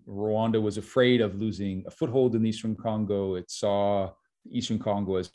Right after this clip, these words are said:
being part of its zone of interest, you know, much like the United States sees parts of the Western Hemisphere as being a, its area of interest, much like Russia sees parts of Central Asia, Eastern Europe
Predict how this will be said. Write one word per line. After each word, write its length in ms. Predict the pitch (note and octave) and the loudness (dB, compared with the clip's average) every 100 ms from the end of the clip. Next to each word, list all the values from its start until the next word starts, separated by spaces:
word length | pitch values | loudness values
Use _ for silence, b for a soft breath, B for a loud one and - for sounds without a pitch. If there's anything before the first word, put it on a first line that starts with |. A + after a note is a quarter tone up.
| - | -8
being 140 | F#2 | -6
part 340 | F2 - F#2+ G2 | -8 -6 -2 0
of 220 | F#2 D#2+ | -2 -6
its 300 | - G#2 F#2 - G#2 | -4 -4 -4 -10 -8
zone 180 | G2+ G2 | -4 -4
of 100 | F2+ - | -4 -2
interest, 760 | B2+ B2 B2 A2 A2 - - - | -2 2 2 2 -4 -14 -18 -10
you 60 | |
know, 80 | F2 F2+ | -8 -6
much 160 | F2+ - | -8 -6
like 260 | F2+ F2 - - | -6 -6 -8 -10
the 80 | |
United 260 | E2+ E2+ E2+ | -8 -6 -8
States 340 | - A2+ G2+ - | -4 -2 -2 -4
sees 180 | G#2 F#2+ - | -6 -8 -4
parts 240 | G2+ F#2+ - | -4 -4 -6
of 320 | F#2 F2+ E2 _ _ _ | -6 -6 -10 _ _ _
the 60 | - F#2+ | -6 -4
Western 220 | F#2 F#2+ | -4 -4
Hemisphere 480 | G2 G#2 - G#2+ G2+ | -2 -2 -2 -2 0
as 120 | G2 | -2
being 280 | G#2+ G2+ G2 | -2 -2 -2
a, 80 | F#2 F#2+ | -4 -6
its 180 | G2+ - G#2 | -10 -10 -4
area 180 | G2+ | -2
of 80 | G2 | -2
interest, 380 | G2 F#2 G2 F#2 - _ b b b _ _ - _ _ _ - | -4 -4 -6 -8 -14 _ b b b _ _ -20 _ _ _ -8
much 240 | C3+ C3+ C3 | -2 0 0
like 180 | G#2+ | 0
Russia 340 | C3+ D3 D3 G2+ - | 4 4 4 0 0
sees 280 | - A2 G2+ | -8 -6 -6
parts 480 | - G#2+ A2 - - | -4 -2 -2 -6 -12
of 440 | A2+ G2 F2+ E2+ - _ - | -6 -4 -4 -8 -16 _ -12
Central 340 | - A2+ G#2+ | -6 -4 -4
Asia, 460 | F#2+ G#2 A2 F#2+ F2 - _ _ _ _ _ _ _ _ _ | -2 -2 0 -2 -2 -8 _ _ _ _ _ _ _ _ _
Eastern 360 | G2+ F#2+ G#2 F2+ | -12 -10 -8 -6
Europe 360 | F#2+ G#2 G#2 | -2 -2 -2